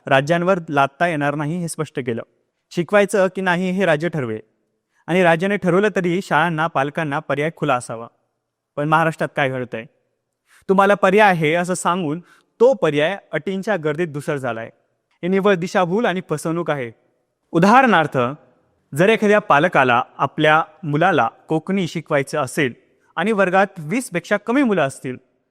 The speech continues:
तर त्या भाषेचं काय? हिंदीला कोणतीही अट नाही, पण इतर भाषांसाठी हे करा, ते करा, इतकी मुलं गोळा करा, हे धोरण भाषिक समानतेचं आहे का? तर नाही.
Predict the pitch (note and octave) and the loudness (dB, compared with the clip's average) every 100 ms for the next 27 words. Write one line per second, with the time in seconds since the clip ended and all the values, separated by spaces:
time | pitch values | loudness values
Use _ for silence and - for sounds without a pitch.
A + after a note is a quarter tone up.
0 | - E3 G3 F#3 E3 - F3 F#3+ F#3+ A3+ | -6 -2 0 0 -2 -6 -8 -4 -6 -6
1 | - _ _ _ _ _ _ _ - G#3+ | -14 _ _ _ _ _ _ _ -4 2
2 | A#3+ B3 - A#3+ A#3 A#3+ B3 A3+ A3 F#3 | 2 2 0 0 0 2 2 0 -2 -4
3 | B2 _ _ _ _ _ _ - F3+ F3+ | -6 _ _ _ _ _ _ -4 -2 2
4 | A3 E3+ G3 F#3+ F3+ E3+ F3+ G#3 - D#3 | 2 2 0 -2 -2 0 2 2 2 0
5 | C3+ C3+ G3 F#3+ C#3 B2 B2 _ _ _ | -2 0 0 0 0 -2 -4 _ _ _
6 | _ _ G3 - C4+ A#3+ A3 F3 D#3+ D3 | _ _ -6 -2 2 4 4 4 2 2
7 | C3 B2+ D3 _ _ _ F#3 E3+ F3 A3+ | -2 -4 -8 _ _ _ -4 2 4 4
8 | F#3 D#3+ A3 - E3+ E3+ F3+ F3 F3 F#3+ | 2 0 -2 -6 -4 -4 -4 0 0 0
9 | A3+ C#4 _ _ _ _ _ _ _ - | -2 -6 _ _ _ _ _ _ _ -4
10 | F3 E3 D3 | -2 -2 -4